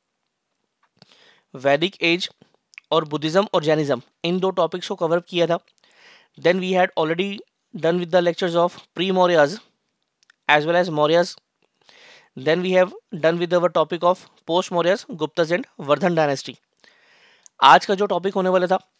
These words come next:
वो हमारा दिल्ली सल्तनत का टॉपिक होने वाला था, but स्टूडेंट्स की काफ़ी पॉपुलर डिमांड को देखते हुए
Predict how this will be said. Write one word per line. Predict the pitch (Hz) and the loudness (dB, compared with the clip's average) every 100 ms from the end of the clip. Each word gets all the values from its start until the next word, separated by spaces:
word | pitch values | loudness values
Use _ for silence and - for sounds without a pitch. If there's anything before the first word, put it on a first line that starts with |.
| _ 143 | _ -12
वो | 131 175 | -4 -2
हमारा | 190 175 180 185 | -2 -2 0 0
दिल्ली | 147 156 190 | -2 -6 -4
सल्तनत | 202 165 185 214 | -2 -2 -2 -4
का | 214 | -2
टॉपिक | 185 175 185 | -2 -2 -4
होने | 180 180 | -2 2
वाला | 175 | 2
था, | 175 156 - _ - _ 139 | 2 -2 -4 _ -20 _ 0
but | 143 - _ _ _ _ _ _ _ _ | 0 -2 _ _ _ _ _ _ _ _
स्टूडेंट्स | - 165 180 196 - | -10 -4 -2 -2 -8
की | 202 208 _ - | -10 -10 _ 2
काफ़ी | 165 170 - 214 | 4 4 -2 -6
पॉपुलर | - 175 190 190 | -2 -2 0 -2
डिमांड | 170 170 180 | 0 0 0
को | 190 | -2
देखते | 175 170 196 | -4 -2 2
हुए | 185 151 | 2 0